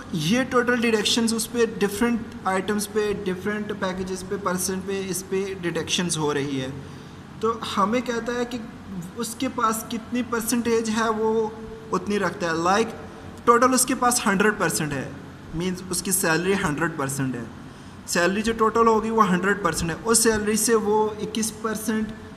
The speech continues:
वो दे देता है, अपना income tax देता है, किस पे, Pension scheme पे और, uh, house पे देता है, ये सारे उसकी per-,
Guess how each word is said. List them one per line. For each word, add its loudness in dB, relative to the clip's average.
वो 0
दे 0
देता 2
है, 2
अपना -2
income 0
tax -2
देता -2
है, 0
किस -4
पे, 0
Pension -2
scheme -4
पे -4
और, 8
uh, 4
house 4
पे 2
देता 2
है, 2
ये 2
सारे 2
उसकी -2
per-, -4